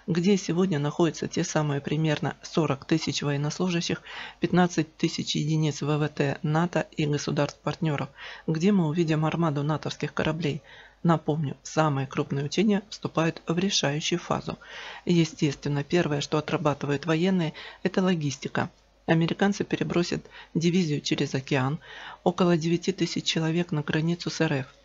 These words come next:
Таким образом, общая численность военных С Ш А достигнет двадцати девяти тысяч.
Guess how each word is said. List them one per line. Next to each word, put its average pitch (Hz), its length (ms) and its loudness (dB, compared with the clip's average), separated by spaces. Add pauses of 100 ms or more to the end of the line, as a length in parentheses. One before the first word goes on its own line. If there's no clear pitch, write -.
Таким 185 320 2
образом, 160 400 0
общая 151 280 0
численность 185 540 0
военных 175 400 2
С 170 100 -2
Ш 165 160 0
А 156 40 0
достигнет 156 540 -2 (380)
двадцати 165 400 -2
девяти 151 400 0
тысяч. - 540 -4